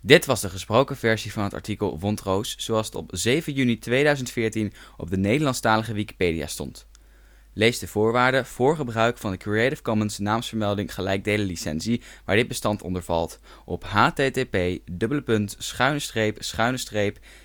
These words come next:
creative commons punt org schuine streep licenses schuine streep B Y koppelteken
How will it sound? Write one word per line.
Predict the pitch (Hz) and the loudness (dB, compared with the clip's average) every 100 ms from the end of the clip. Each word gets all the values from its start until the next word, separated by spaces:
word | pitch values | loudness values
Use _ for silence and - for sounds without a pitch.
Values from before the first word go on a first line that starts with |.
| - | -20
creative | - 117 143 131 101 - - | -2 2 2 4 2 -2 -4
commons | 131 110 95 - | 0 0 0 -6
punt | - 104 92 - | -6 -4 -4 -6
org | 92 92 90 - - | -2 0 0 -4 -14
schuine | - - 113 117 | -6 0 2 2
streep | - 107 95 - - | -2 0 0 -2 -6
licenses | 104 127 143 107 101 - 92 - | 0 2 0 -4 -6 -6 -6 -8
schuine | - - 120 127 | -12 -4 0 0
streep | 120 - 98 98 - - - - - - - - 82 | 0 -2 -2 -2 -4 -16 -20 -20 -20 -20 -20 -14 0
B | 110 110 131 - | 4 6 4 0
Y | - 131 117 110 - - - | -2 -2 2 2 0 -16 -6
koppelteken | - - 123 - 104 104 104 82 | -4 -2 -2 2 0 2 -2 -4